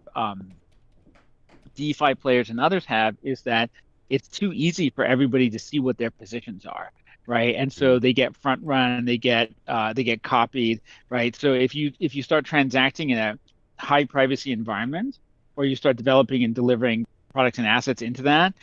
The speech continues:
Speaker 1: you'll be able to, um, you'll be able to, to, to kind of keep your proprietary trading strategies more proprietary.
Speaker 2: Mm-hmm.
Speaker 1: So I,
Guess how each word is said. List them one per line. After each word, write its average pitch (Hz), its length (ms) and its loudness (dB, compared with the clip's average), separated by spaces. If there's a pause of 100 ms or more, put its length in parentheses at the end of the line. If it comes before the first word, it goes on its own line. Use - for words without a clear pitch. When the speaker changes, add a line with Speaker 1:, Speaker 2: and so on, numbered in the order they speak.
(220)
Speaker 1:
you'll 147 260 4
be 135 260 6
able 127 200 2
to, 117 560 -2
um, 101 420 -4 (220)
you'll 143 160 -4
be 139 100 4
able 127 140 2
to, 120 200 2 (120)
to, 123 260 -2
to 107 380 -4 (420)
kind 151 160 2
of 117 120 -2
keep 160 320 0
your 143 180 6
proprietary 123 640 0
trading 127 280 0
strategies 131 640 -2 (420)
more 135 300 4
proprietary. 107 880 -2
Speaker 2:
Mm-hmm. - 1000 -20
Speaker 1:
So 131 440 4
I, 143 420 4